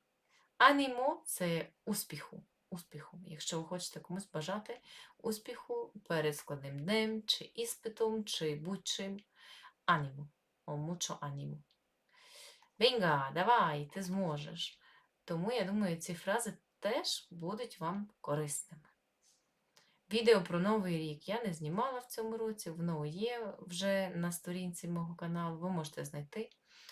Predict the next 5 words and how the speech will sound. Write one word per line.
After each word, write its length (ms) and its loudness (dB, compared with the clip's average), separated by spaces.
і 100 -2
переглянути, 760 0
якщо 360 -4
вам 200 -2
цікаво, 680 0